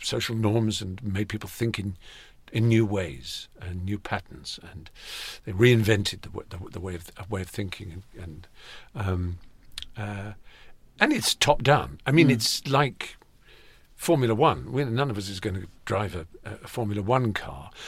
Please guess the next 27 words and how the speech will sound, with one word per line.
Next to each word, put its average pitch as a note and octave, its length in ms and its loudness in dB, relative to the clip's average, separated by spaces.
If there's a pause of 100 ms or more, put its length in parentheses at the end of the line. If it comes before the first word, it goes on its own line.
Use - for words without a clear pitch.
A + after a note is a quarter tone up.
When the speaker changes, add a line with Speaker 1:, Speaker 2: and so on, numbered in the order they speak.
(140)
Speaker 1:
but C3 140 2
I B2 140 4
can B2 140 -2
remember A2 360 2
when, F#2+ 300 -4
you F#2+ 120 -6
know, E2+ 80 -10
things G#2+ 280 -8
like F#2 180 -10
A G#2+ 140 -4
B F#2+ 180 -4
S F2 180 -4
braking F#2 440 -4
were D2+ 140 -10
considered F2 500 -10
incredibly G2+ 400 -4
new. A2 120 0
They D#3 180 0
came A#2+ 260 -4
from G#2 140 -6
Formula G2+ 340 -4
One, A#2+ 180 0
and C3 140 0
then C#3+ 120 0
they C#3 100 0
arrived C3 340 0
in C3+ 100 -8